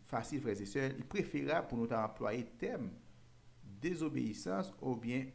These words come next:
obéissance. Parce que, frères et sœurs, lorsque vous marchez dans une vie de sainteté,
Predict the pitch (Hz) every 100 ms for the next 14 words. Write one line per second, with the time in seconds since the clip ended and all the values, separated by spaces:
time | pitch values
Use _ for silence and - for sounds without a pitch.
0 | - 147 113 107 95 - 95 104 - -
1 | - - - 214 - 269 - - - -
2 | - - - - - 143 165 - 190 170
3 | - - - - - - - 113 - 113
4 | 104 95 - 131 107 92 92 92 95 -
5 | 85 - 127 - 98 131 135